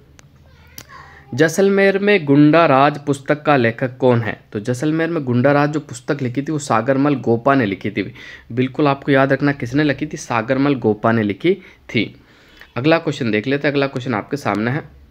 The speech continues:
सारे जितने भी आपके राजस्थान जीके के सवाल है वो सारे क्लियर करेंगे और एकदम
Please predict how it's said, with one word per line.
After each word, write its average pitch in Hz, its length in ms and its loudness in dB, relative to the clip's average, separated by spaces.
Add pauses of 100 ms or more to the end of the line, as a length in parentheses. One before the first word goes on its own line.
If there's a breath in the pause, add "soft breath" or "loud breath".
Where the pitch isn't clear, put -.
(1900 loud breath)
सारे 139 600 -2
जितने 135 360 -2
भी 151 100 0
आपके 139 280 -2
राजस्थान 120 500 0
जीके 113 260 -4
के 117 100 -6
सवाल 104 320 -4
है 131 60 -2
वो 143 80 -6
सारे 117 240 -4
क्लियर 113 280 -2
करेंगे 131 320 -2
और 135 200 -2
एकदम 139 360 -2